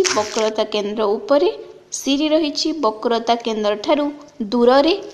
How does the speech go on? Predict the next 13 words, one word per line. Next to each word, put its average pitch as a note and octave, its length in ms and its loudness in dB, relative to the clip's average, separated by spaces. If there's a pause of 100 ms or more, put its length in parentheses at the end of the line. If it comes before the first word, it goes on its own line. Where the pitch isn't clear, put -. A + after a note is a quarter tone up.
(120)
ଓ - 20 6 (160)
ଡିରେ A3+ 260 2
ରହିଛି C#4+ 440 2 (420)
ଦର୍ପଣର C4 640 4 (380)
ପୋଲ୍ A#3 320 4 (380)
ଓ A3+ 100 6 (360)
ପ୍ରମୁଖ A3+ 400 2 (200)
ଫୋକସ୍ D4+ 440 0
ମଧ୍ୟରେ। A3+ 560 -2 (580)
ସଠିକ୍ C#4 440 -2
ଆନ୍ସର୍ D4 360 0
ହେବ D#4 140 -2 (280)
ଦର୍ପଣର C#4 540 2